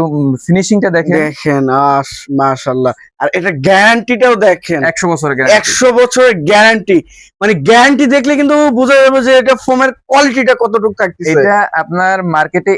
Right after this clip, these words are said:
Speaker 1: এর চেয়ে হাই কোয়ালিটি কোনো কোম্পানির কোনো ফোম নাই।
Speaker 2: শুধুমাত্র আকিজ
Speaker 1: হ্যাঁ,
Speaker 2: কোম্পানি?
Speaker 1: এটা হচ্ছে আমাদের দোকানের জন্য স্পেশাল ভাবে তৈরি করা।
Speaker 2: স্পেশাল
Speaker 1: ঠিক আছে?
Speaker 2: ভাবে?
Speaker 1: স্পেশাল ভাবে
Speaker 2: আচ্ছা,
Speaker 1: তৈরি
Speaker 2: আচ্ছা।
Speaker 1: করা। এর চেয়ে হাই কোয়ালিটি ফোম কোনো কোম্পানির মার্কেটে নাই।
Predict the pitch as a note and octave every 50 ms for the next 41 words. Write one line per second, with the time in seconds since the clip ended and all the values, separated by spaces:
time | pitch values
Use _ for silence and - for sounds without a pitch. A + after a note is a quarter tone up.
0 | - - F3 F3+ F3 F3 - - G3 F#3 D#3 D3+ D3+ D#3+ D#3 - F#3 F#3 F#3 F3+
1 | F3+ F3 F#3 F#3+ F#3 F#3 - F3 F3+ F3+ F3 F3 E3+ E3 D3+ E3+ E3+ E3+ D3+ -
2 | D#3 D3+ C#3 A2+ D3 C#3 C3 B2+ B2 A#2 G2+ F2 _ _ _ - - G#3 G#3+ A#3
3 | B3 A#3+ - B3+ A3 G#3+ G3+ - G#3 G#3+ E3+ - - - - - G3 D3 A#2 F3
4 | D#3+ D3 B2 A2+ _ _ - F3 - G#3 G3+ - A#3 G3 F3+ F3+ F3+ F3 G3 F3+
5 | F3+ E3+ E3 D#3+ F3 F3 F3+ E3 F#3 F#3+ - - F#3 E3 - F3+ D#3+ F3+ E3+ E3
6 | D3+ D3 C#3 C#3+ C3+ C#3 A#2+ A#2 G#2 G#2 F2+ _ - - G3 - - A3+ - -
7 | A3 F#3 F#3 F3+ - C#3 - - E3 D3+ F3 E3+ E3+ D#3+ D3+ D3+ D3+ C#3+ C3 C3
8 | C3 - - G#3 G3 F3+ - A3 A3 E3+ E3 D#3+ F3 E3 F#3+ F#3+ G3 G3+ F3+ G3+
9 | - F#3 G#3 A3+ A3+ - G3+ F#3+ F#3 E3+ E3 D#3+ D#3 E3 D#3+ D#3 D3 C#3 - C#3
10 | C3 B2+ A#2+ A2 F#2